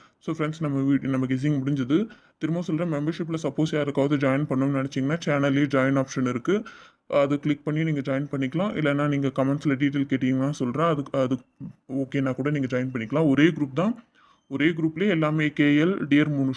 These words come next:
ஷோ, நாலு ஷோக்கான கெஸ்ஸிங்குமே நான் குரூப்ல கொடுத்துட்டு தான் வரேன். So, வந்து உங்களுக்கு குரூப்ல, திரும்ப சொல்றேன், எல்லாரும் கே எல்க்கு மட்டும் தான் குரூப்னு நினைச்சிட்டு இருக்கீங்க. கே எல்க்கான குரூப்லயே நான் டியர் மூணு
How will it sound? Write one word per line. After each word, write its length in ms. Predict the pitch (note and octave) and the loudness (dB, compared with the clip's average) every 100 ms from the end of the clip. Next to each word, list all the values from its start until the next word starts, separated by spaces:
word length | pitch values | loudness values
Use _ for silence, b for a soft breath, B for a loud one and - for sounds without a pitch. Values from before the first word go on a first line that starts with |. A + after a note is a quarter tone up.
| - | -4
ஷோ, 140 | B2+ | -4
நாலு 560 | C#3 C3+ C#3+ C#3 C#3 C3+ C#3+ | -4 -2 -2 0 0 0 2
ஷோக்கான 380 | D#3 D#3+ C#3 C3+ | 0 2 0 2
கெஸ்ஸிங்குமே 420 | B2+ C3+ C3+ D3 | 0 2 2 2
நான் 140 | D3+ | 0
குரூப்ல 240 | C3 C3+ C3 C3 | 0 -2 -4 -6
கொடுத்துட்டு 260 | B2+ B2+ | -6 -4
தான் 160 | B2 B2+ | -2 -4
வரேன். 260 | A#2 E3 G#3 B B B | -2 -4 -6 B B B
So, 480 | - D#3+ D3+ D3 C3+ | -4 0 2 0 -2
வந்து 360 | C3 D3 G#3+ A3+ B B _ - | -2 -2 -4 -6 B B _ -6
உங்களுக்கு 680 | D#3 C#3+ C#3 C#3 C3+ C3 B2 | -4 -4 0 0 2 0 0
குரூப்ல, 400 | D3 D3+ D3+ - | 0 2 -4 -4
திரும்ப 220 | C#3+ E3 | -4 -4
சொல்றேன், 320 | E3+ D3 F3 | -4 -4 -2
எல்லாரும் 260 | E3 D3 D#3 | 0 -2 2
கே 180 | D#3+ D#3+ | 2 2
எல்க்கு 140 | D#3+ | 0
மட்டும் 280 | D3 C3+ C#3+ | -4 0 0
தான் 100 | C3+ | 0
குரூப்னு 240 | C3 C3+ | -2 -2
நினைச்சிட்டு 180 | C3 B2 | -2 -6
இருக்கீங்க. 440 | C3+ C3 B2+ F3 | -8 -4 -2 -2
கே 220 | F3+ D#3 D#3 | 0 4 4
எல்க்கான 300 | D#3 D3 C#3+ | 2 0 2
குரூப்லயே 400 | C#3+ C#3+ C#3+ F3 | 0 0 0 2
நான் 160 | F3 D3 | 2 2
டியர் 280 | C#3+ D3+ D3 | 2 4 2
மூணு 180 | D3 | 0